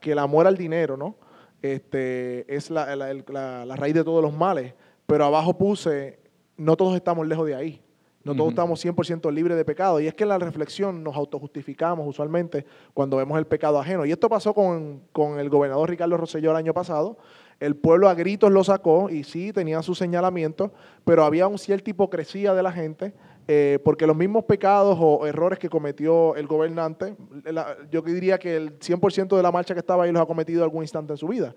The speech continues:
Speaker 1: Eh, mentir, tener un chat aparte, hablar mal de la persona, todo ese tipo de cultura se vive normalmente, pero entonces nos autojustificamos haciendo, a lo, haciendo escaño, haciendo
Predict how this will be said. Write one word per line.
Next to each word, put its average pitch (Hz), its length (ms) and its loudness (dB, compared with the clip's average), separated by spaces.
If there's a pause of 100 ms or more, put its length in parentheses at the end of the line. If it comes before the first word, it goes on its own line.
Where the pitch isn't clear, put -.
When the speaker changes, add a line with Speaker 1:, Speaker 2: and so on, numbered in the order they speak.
(300)
Speaker 1:
Eh, 131 300 -6
mentir, 175 520 -4
tener 156 240 -2
un 165 120 -4
chat 156 240 -4
aparte, 170 680 -2
hablar 151 300 -2
mal 156 140 -4
de 151 100 -2
la 147 140 -2
persona, 170 520 -2 (220)
todo 180 160 4
ese 190 140 0
tipo 196 200 -4
de 190 60 0
cultura 185 540 -4
se 165 100 -6
vive 185 240 -2
normalmente, 180 600 -4
pero 151 180 0
entonces 165 260 -6
nos 170 160 -6
autojustificamos 156 1080 -6 (280)
haciendo, 151 360 -2
a 151 40 2
lo, 156 160 0
haciendo 156 280 -8
escaño, 165 480 -6 (140)
haciendo 135 960 -2